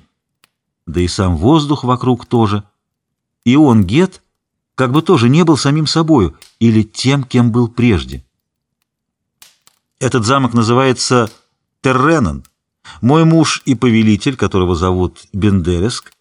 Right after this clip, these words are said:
правит этими землями, от вересковых пустошей Кексемпта на севере до горного хребта Ос. В его доме также хранится самый драгоценный в мире камень по имени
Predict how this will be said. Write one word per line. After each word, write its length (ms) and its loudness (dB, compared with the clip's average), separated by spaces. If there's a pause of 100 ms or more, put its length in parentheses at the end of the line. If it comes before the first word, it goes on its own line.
(200)
правит 380 0
этими 240 0
землями, 500 -4 (380)
от 180 -4
вересковых 520 0
пустошей 720 -4
Кексемпта 880 -4
на 140 0
севере 420 -2
до 160 -4
горного 400 0
хребта 480 -2
Ос. 360 -2 (720)
В 100 -10
его 240 2
доме 260 0
также 280 -4
хранится 480 0
самый 420 -2
драгоценный 760 0
в 80 -2
мире 260 2
камень 400 -2
по 180 -2
имени 520 2